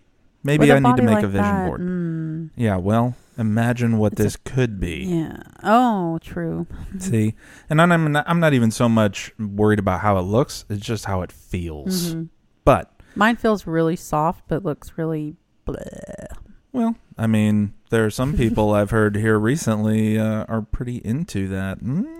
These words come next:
Speaker 1: I'm not gonna say any names, but you know who you are.
Speaker 2: You wanna get into that.
Speaker 1: We, no, we don't have to get into that right now. What
Speaker 2: No,
Speaker 1: we
Speaker 2: I said he wants to get into
Speaker 1: Oh,
Speaker 2: that.
Speaker 1: yeah, he definitely wants to get into that. I've heard. I've heard. You know who you are.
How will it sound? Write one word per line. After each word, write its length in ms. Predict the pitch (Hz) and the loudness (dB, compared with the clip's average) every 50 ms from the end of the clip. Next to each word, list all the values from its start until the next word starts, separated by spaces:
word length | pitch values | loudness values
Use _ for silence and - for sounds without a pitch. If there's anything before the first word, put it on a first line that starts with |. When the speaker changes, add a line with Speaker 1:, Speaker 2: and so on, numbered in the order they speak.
| 339 330 330 330 | -16 -18 -14 -8
Speaker 1:
I'm 120 | 294 220 180 | -6 -4 -4
not 120 | 175 196 | -2 -2
gonna 180 | 202 196 196 202 | 0 0 0 0
say 140 | 202 185 180 | 2 0 2
any 180 | 185 202 202 | 2 2 4
names, 500 | 202 202 180 185 202 180 147 139 127 117 117 | 4 6 6 6 4 4 4 2 2 2 2
but 200 | 120 120 - - | 2 0 2 0
you 60 | 135 | 2
know 140 | 139 143 143 | 4 4 6
who 120 | 143 147 | 6 6
you 240 | 147 151 160 160 131 | 6 6 4 6 6
are. 400 | 110 120 151 156 123 104 101 98 | 6 6 6 4 4 2 2 2
Speaker 2:
You 60 | - | 2
wanna 180 | - 240 220 190 | 2 2 0 0
get 180 | 180 170 160 | -2 -4 -4
into 260 | 156 156 165 165 165 151 | -2 -4 -2 -2 -2 -2
that. 240 | 160 156 156 156 - _ - - _ _ - | -2 -4 -4 -6 -8 _ -20 -20 _ _ 0
Speaker 1:
We, 140 | 117 156 254 | 0 0 0
no, 240 | 330 330 269 320 359 | 0 -4 -6 -4 0
we 120 | 247 214 | 0 0
don't 140 | 339 277 214 | 2 4 4
have 120 | 175 147 - | 2 2 2
to 80 | 120 | 2
get 120 | 117 117 117 | 4 6 6
into 160 | 117 117 107 | 8 6 6
that 120 | 107 104 104 | 6 6 6
right 180 | 104 104 104 | 4 4 4
now. 160 | 104 104 101 | 2 2 2
What 180 | 98 107 139 165 | 4 4 4 6
Speaker 2:
No, 40 | 156 | 6
Speaker 1:
we 60 | 170 175 | 4 4
Speaker 2:
I 60 | 180 | 4
said 220 | 180 - 180 151 | 0 -4 -6 -6
he 120 | 160 208 220 | -4 -8 -8
wants 240 | 202 208 214 190 - | -6 -6 -6 -8 -8
to 80 | - 165 | -12 -12
get 160 | 170 156 139 | -12 -10 -10
into 160 | 139 135 - | -10 -4 -2
Speaker 1:
Oh, 80 | 98 92 | -2 0
Speaker 2:
that. 100 | 87 90 | 0 0
Speaker 1:
yeah, 120 | 92 92 98 | 0 0 0
he 60 | 110 | 2
definitely 320 | 107 107 107 104 101 98 95 | 2 2 2 2 0 0 0
wants 140 | 92 92 - | -2 -2 -2
to 80 | 95 | -2
get 120 | 98 95 92 | -2 -2 -2
into 180 | 92 92 92 | -2 -2 -2
that. 280 | 95 92 92 92 - - - - - - - - | -2 -2 -2 -4 -4 -8 -12 -20 -20 -18 -8 -4
I've 180 | 104 113 110 | -4 -2 -2
heard. 320 | - 110 101 95 95 98 - - - - - - | -2 -2 -2 -2 -4 -6 -10 -16 -20 -20 -12 -6
I've 140 | - 107 | -6 -4
heard. 220 | 110 107 98 95 - | -2 -2 -4 -2 -2
You 80 | 131 | 0
know 100 | 135 113 | 0 2
who 80 | 98 98 | 0 0
you 180 | 92 92 92 92 | -2 -2 -4 -4
are. 220 | 92 92 98 | -4 -4 -4